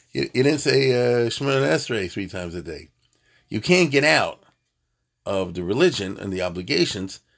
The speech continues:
by just switching. Okay, that's what we say today, but that's not what people said in the time of the prophet Isaiah,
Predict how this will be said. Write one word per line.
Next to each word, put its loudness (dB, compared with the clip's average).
by 2
just -4
switching. 0
Okay, 2
that's 2
what -2
we -4
say 0
today, 0
but -4
that's -2
not -4
what -2
people -8
said -6
in -6
the -14
time -4
of -8
the -14
prophet 0
Isaiah, -2